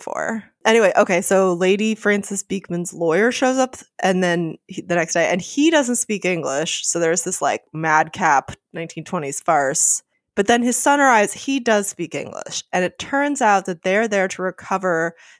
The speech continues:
the diamond tiara, but Lorelei has this, like, fake tiara made out of paste and hides the real one in a safe. And because the guys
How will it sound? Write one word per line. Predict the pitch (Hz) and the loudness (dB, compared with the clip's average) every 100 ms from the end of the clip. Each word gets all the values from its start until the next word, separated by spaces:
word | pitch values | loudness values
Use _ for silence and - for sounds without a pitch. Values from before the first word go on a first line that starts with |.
| - | -10
the | 175 | -4
diamond | 170 175 170 175 | -2 -4 -6 -8
tiara, | - 285 262 156 - - 180 - - _ - | -2 4 4 4 0 -2 -6 -12 -20 _ 0
but | 175 175 - | 2 4 2
Lorelei | 247 294 269 190 165 160 156 160 180 _ _ | 2 4 4 4 6 4 2 0 -2 _ _
has | - 180 180 | -2 0 0
this, | 180 - | -2 -2
like, | 143 - | -2 -2
fake | - - - 202 202 - - | -6 -6 0 2 0 -6 -6
tiara | - 190 180 | 0 2 2
made | 185 170 | 0 0
out | 160 | -2
of | - - | -4 -8
paste | 208 185 170 170 - - | -4 -2 -2 -4 -8 -8
and | 175 | -8
hides | 185 185 175 170 | -2 0 0 -2
the | 196 | -4
real | 277 339 | 2 4
one | 277 226 | 4 2
in | 170 | -2
a | - | -6
safe. | - - - - _ _ - | -8 -10 -14 -20 _ _ -4
And | 202 | -2
because | 220 240 277 294 302 269 - _ _ _ | -2 0 2 4 2 -2 -6 _ _ _
the | - 196 196 185 170 - _ _ | 0 4 4 4 2 -2 _ _
guys | 190 180 165 160 160 - | 2 4 4 2 -2 -6